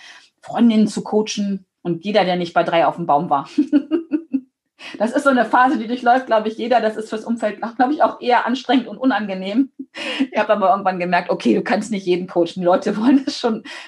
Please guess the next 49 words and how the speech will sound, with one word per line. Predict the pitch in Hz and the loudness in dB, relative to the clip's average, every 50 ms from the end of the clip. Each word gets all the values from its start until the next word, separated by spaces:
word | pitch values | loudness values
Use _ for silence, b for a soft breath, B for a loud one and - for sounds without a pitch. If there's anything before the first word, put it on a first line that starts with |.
| B _ | B _
die, | 220 202 196 | -8 -8 -8
die | - 214 233 | -4 0 4
müssen | 240 277 269 277 247 | 4 4 4 2 -2
es | 214 - | 0 0
auch | - 190 | 0 -2
schon | - - 180 180 | 0 -2 -4 -2
wollen | 160 156 151 151 147 147 | 2 2 2 2 0 -4
und | - - 151 - | -6 -10 -12 -12
so. | 156 | -12
Und, | - - 151 180 185 180 - | -14 -10 -10 -10 -8 -4 -2
aber | 202 202 208 202 | 0 0 0 2
so | 233 277 285 | 4 2 2
hab | 285 262 | 2 0
ich | 277 - - | -2 -6 -6
einfach | - - 240 240 240 226 | -4 -4 -2 0 0 0
weitergemacht, | 226 233 269 269 285 262 254 233 226 233 240 - | 2 2 2 2 0 -2 -2 -2 -2 -4 -4 -6
hab | - - _ | -12 -18 _
dann | 202 196 202 202 - | -12 -12 -10 -12 -6
Freundin | _ - 226 233 226 220 | _ -2 0 0 -2 -4
von | 214 - 214 214 | -4 -6 -10 -8
Freundinnen | - 202 196 196 190 190 185 | -6 -6 -6 -6 -8 -8 -10
gecoacht. | - - - - 190 190 190 190 | -12 -12 -2 0 0 0 0 -2
Ich | - - - - - - - - _ _ | -6 -12 -14 -18 -20 -20 -20 -20 _ _
bin | - 202 202 | -4 -2 0
hier, | 220 214 202 190 196 190 - | 0 2 2 2 0 0 -2
wir | 202 202 | -4 -4
sind | 208 214 226 | -2 -2 2
ja | 214 185 | 2 2
in | 196 | 2
Hannover | 196 196 226 247 247 254 208 | 2 2 2 2 4 2 4
beide, | 196 202 196 190 190 196 190 190 | 4 4 4 4 4 4 2 2
bin | 190 - 202 196 202 | 0 -4 -6 -6 -6
hier | 196 190 | -6 -6
sehr | 185 196 190 | -4 -4 -6
gut | 190 196 190 - | -6 -6 -12 -6
vernetzt, | _ 185 185 185 190 190 - - - 190 | _ -4 -2 -2 -4 -4 -8 -16 -12 -10
hab | 180 - | -10 -4
dann, | _ 175 175 180 180 185 180 - | _ -2 -2 -2 -2 -4 -2 -2
ähm, | - 185 175 | -2 -2 -2
auch | - - | -4 -2
Anfragen | - 247 262 254 - - 214 214 220 | 0 -2 -2 -2 0 -2 0 0 0
bekommen | 202 202 - - 208 202 202 202 202 202 | -2 -4 -2 2 2 2 2 0 -4 -6
von | 202 220 196 190 | -6 -6 -4 -4
Menschen, | 190 190 196 - - 202 190 190 - | -4 -4 -6 -6 -8 -8 -8 -4 -4
ob | - - | -4 -4
ich | 196 190 - | -6 -8 -6
sie | - | -6
unterstützen | 208 185 202 - - 214 - - 208 - | -6 -6 -8 -14 -16 -20 -16 -14 -14 -6
kann | - 190 185 190 | -4 -4 -4 -4